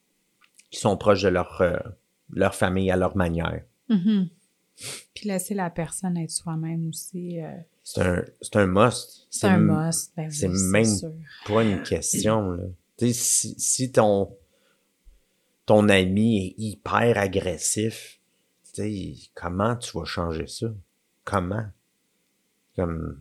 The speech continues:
Speaker 2: Non, ou au contraire, tu sais, si toi, t'as besoin de quelqu'un qui a de la torque, tu sais, qui a de l'ambition, puis je parle pas nécessairement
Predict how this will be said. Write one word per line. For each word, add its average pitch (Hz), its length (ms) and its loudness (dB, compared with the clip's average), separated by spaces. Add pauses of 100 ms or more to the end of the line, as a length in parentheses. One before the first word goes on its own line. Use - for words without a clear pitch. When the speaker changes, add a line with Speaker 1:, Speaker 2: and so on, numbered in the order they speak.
Speaker 2:
Non, 208 260 2
ou 180 60 0
au 196 80 0
contraire, 196 600 0
tu - 80 -12
sais, 226 100 0
si 214 320 -2
toi, 226 180 0
t'as 220 160 0
besoin 175 380 0
de 202 60 -4
quelqu'un 190 500 -4
qui 180 300 -8
a 175 80 -2
de 160 60 -6
la 147 220 0
torque, 208 460 2
tu - 80 -20 (380)
sais, 220 140 2
qui 208 100 -2
a 180 60 2
de 170 100 -6
l'ambition, 202 880 -2
puis 170 200 -8
je - 140 -2
parle 160 200 0
pas 240 120 2
nécessairement 202 500 0